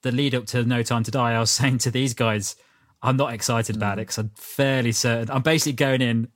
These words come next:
Speaker 1: expecting a really stupid film about Blofeld. Um,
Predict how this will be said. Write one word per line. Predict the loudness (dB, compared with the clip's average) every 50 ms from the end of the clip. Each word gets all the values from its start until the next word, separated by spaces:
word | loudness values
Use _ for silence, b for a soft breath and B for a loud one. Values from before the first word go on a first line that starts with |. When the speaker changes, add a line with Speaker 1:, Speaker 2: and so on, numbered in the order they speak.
| _ _
Speaker 1:
expecting | -6 -4 -4 -2 -2 -2 -4 -2 -4 -4 -2 -2 -2 -4 -6 _ _ _ _
a | -6 -6 -6 -4 0
really | 0 2 2 2 0
stupid | -2 0 0 -2 -2 -2 -2
film | -2 0 0 2
about | 2 2 0 0
Blofeld. | 0 -2 -2 -2 -4 -6 -8 -10 -10 -12 _ b b b b b b b b b b _
Um, | -2 0 0 0 0 0 0 0 -2 -2